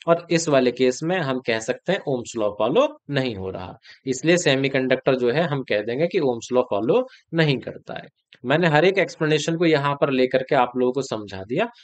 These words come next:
I hope समझ आया होगा आप लोगों को। सेवंथ क्वेश्चन है बेटे अब अगला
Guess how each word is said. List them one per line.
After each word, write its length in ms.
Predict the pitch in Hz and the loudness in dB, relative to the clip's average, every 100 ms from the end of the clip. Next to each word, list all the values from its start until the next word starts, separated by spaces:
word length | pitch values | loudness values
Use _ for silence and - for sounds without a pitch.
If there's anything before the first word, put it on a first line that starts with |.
| _ - | _ -2
I 120 | 131 | 0
hope 220 | 151 196 - | 0 -2 -2
समझ 300 | 131 120 113 | -2 0 0
आया 220 | 104 107 | 0 0
होगा 280 | 117 123 139 | 0 2 6
आप 160 | 139 143 | 4 4
लोगों 180 | 156 160 | 2 2
को। 180 | 233 254 _ _ | -2 -4 _ _
सेवंथ 420 | - 160 202 233 - | 2 4 4 0 0
क्वेश्चन 320 | 165 151 139 | 2 2 0
है 80 | 131 | 2
बेटे 240 | 127 139 | 2 2
अब 120 | 127 | 4
अगला 260 | 123 120 185 | 4 2 -2